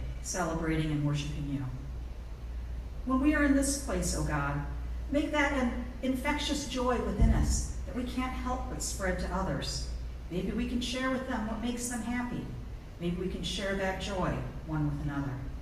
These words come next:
Wherever we find ourselves this week, oh God, we know that you meet us. We know that you felt that in your own time on earth as Jesus, and that you feel it in our hearts now. Through your Holy Spirit, buoy us up,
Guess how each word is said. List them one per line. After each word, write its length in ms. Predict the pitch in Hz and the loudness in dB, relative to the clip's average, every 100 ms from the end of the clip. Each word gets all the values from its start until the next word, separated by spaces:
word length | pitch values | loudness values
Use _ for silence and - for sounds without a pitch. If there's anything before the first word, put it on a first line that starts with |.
| - - - - - - - - - - - | -6 -8 -8 -10 -10 -10 -8 -6 -8 -8 0
Wherever 380 | 269 285 294 | 4 6 6
we 100 | 247 | 6
find 380 | 233 - 175 170 | 4 2 2 2
ourselves 500 | 147 147 147 139 - | 0 0 0 -2 -2
this 240 | 147 - 139 | -2 -2 -4
week, 140 | 123 - | -6 -6
oh 60 | - | -6
God, 260 | - 123 - - - - - | -4 -4 -4 -6 -8 -8 -4
we 80 | 233 | -2
know 220 | 247 247 | 2 2
that 200 | 214 202 | 0 0
you 80 | - | -2
meet 260 | 202 196 - | 0 0 0
us. 460 | - - - - - - - - - | 0 0 -2 -4 -4 -4 -6 -8 -8
We 80 | 214 | -4
know 160 | 214 226 | 0 0
that 220 | 226 226 | 0 0
you 160 | 247 - - | 0 0 -2
felt 240 | 269 - - | 0 0 2
that 480 | 180 160 - - - - | 2 2 0 -2 -6 -6
in 120 | 190 | -2
your 120 | 202 | 0
own 120 | 233 233 | 0 0
time 280 | 233 220 | -2 0
on 200 | 208 202 | 2 2
earth 240 | 190 196 190 | 0 -2 -2
as 120 | 190 | -4
Jesus, 680 | - 208 196 139 123 - - - - - | -4 -4 -4 -4 -6 -6 -8 -10 -10 -6
and 80 | 160 | -4
that 200 | 156 185 | -2 -2
you 60 | |
feel 280 | - 185 185 | -2 2 2
it 60 | 180 | 2
in 60 | |
our 100 | 175 | 0
hearts 500 | 175 175 180 175 - | -2 -2 -4 -4 -4
now. 300 | 160 151 139 127 - - - - - - - | -2 0 0 -2 -6 -8 -6 -6 -4 -6 -6
Through 120 | 269 | 0
your 140 | 262 269 | 2 4
Holy 340 | 277 277 277 | 6 6 6
Spirit, 560 | - - 220 180 151 - - 170 | 2 0 0 0 0 -2 -4 -4
buoy 220 | 180 190 | 0 2
us 260 | 190 - 160 | 2 0 0
up, 200 | 147 | 0